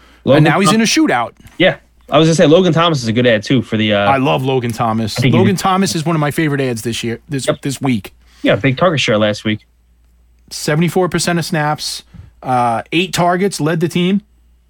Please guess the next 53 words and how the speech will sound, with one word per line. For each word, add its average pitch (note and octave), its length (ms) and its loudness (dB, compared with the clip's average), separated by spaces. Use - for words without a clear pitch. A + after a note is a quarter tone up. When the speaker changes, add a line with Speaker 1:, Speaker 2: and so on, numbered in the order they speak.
Speaker 1:
There G#2 100 0
you A2+ 80 2
go. C3+ 160 4
Speaker 2:
And C#3+ 580 -2
he D3+ 160 -2
went D3+ 220 0
four D#3+ 240 0
for E3 120 -2
thirty-seven D3+ 560 -2
with C#3+ 120 -2
a C3 40 -2
touchdown. B2 540 -2
If A#2+ 120 -4
you D#3+ 80 0
get E3 140 0
four F3 200 0
for D#3+ 140 -6
thirty-seven E3 640 -2
with D3 120 2
a C#3 60 0
touchdown E3+ 520 0
out D3 140 0
of C#3 60 -2
your, D3 220 -2
out D3 180 -2
of D3 40 0
your C#3+ 120 0
tight E3 260 0
end, E3 200 0
you're C3+ 140 0
happy C#3 320 0
every B2+ 180 -2
week. A#2 340 -4
Speaker 1:
Yep. C#3+ 240 0
Speaker 2:
This D3 200 -2
week, F3 240 0
he's E3+ 220 0
almost E3 340 0
minimum D#3+ 320 2
price C#3+ 340 -2
on B2+ 140 -2
both B2+ 200 -4
sites C3 360 0
in, A#2 300 -2
in B2+ 160 -2
D B2 160 0
F A#2+ 160 -2
S. A#2 260 -2
I'm A#2 80 0
firing B2 420 0
Speaker 1:
Grab A#2+ 100 -2
Speaker 2:
him A2 120 0
up G2+ 220 -2